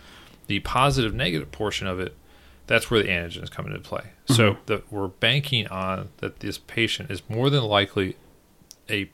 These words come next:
Speaker 1: positive antigen patient because eighty-five percent of the population of the world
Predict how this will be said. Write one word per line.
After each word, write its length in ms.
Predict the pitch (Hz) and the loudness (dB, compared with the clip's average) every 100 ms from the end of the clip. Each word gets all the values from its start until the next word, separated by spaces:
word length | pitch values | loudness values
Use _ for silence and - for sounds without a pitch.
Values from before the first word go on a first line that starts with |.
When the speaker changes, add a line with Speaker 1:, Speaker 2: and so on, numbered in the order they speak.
| - | -16
Speaker 1:
positive 640 | - - - 143 131 107 95 | -14 -6 2 4 6 4 2
antigen 500 | - 90 - 92 92 | -2 -8 -8 -8 -8
patient 440 | - 95 - 120 - | -6 -4 -4 -6 -8
because 320 | 107 - 98 - - | -8 -4 -4 -4 -14
eighty-five 580 | 120 113 104 101 98 95 | 0 2 2 2 2 2
percent 260 | - - 101 | 0 -4 -4
of 40 | |
the 60 | 92 | 0
population 520 | 101 92 98 92 98 | 0 0 -4 -6 -4
of 60 | 92 | 2
the 60 | |
world 260 | 107 95 | 4 4